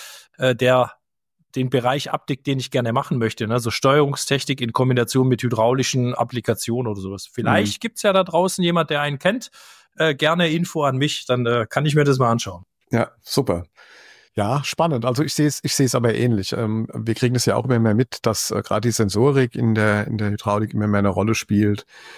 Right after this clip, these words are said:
Speaker 2: dass auch, ähm, die Ansteuerung, die Proportionaltechnik eine immer größere Rolle spielt. Es geht ja auch viel um Effizienzsteigerung, ja, solche Themen.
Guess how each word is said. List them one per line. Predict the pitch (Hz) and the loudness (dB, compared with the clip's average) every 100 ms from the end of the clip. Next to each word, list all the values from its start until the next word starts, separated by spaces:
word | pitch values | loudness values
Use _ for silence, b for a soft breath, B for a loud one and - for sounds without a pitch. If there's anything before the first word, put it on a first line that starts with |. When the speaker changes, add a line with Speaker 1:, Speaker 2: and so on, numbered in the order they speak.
| B | B
Speaker 2:
dass | 110 104 - | -4 -2 0
auch, | 104 101 - 117 | 0 0 -4 -8
ähm, | - - | -8 -8
die | 110 - | -4 0
Ansteuerung, | 127 - 113 117 104 110 104 107 104 | 0 0 2 2 4 2 2 0 -2
die | 107 | -4
Proportionaltechnik | - 117 - 113 104 117 113 113 - 104 - | -2 -2 0 0 2 0 0 -2 -2 -4 -2
eine | - | -2
immer | 104 | -2
größere | - 107 104 101 | 0 0 2 2
Rolle | 98 107 110 | 2 0 0
spielt. | - 107 104 101 | -4 0 2 2
Es | 101 | 0
geht | 117 110 | -2 -2
ja | 107 | -2
auch | |
viel | - 113 | 0 0
um | 113 | 0
Effizienzsteigerung, | - 113 - 107 113 120 - - 113 113 107 110 107 107 | -4 -8 -4 0 0 0 -4 -2 -2 0 -2 -2 -2 -2
ja, | 98 104 117 | 0 0 0
solche | 110 107 107 | -2 -2 0
Themen. | 104 113 107 107 | 0 0 2 0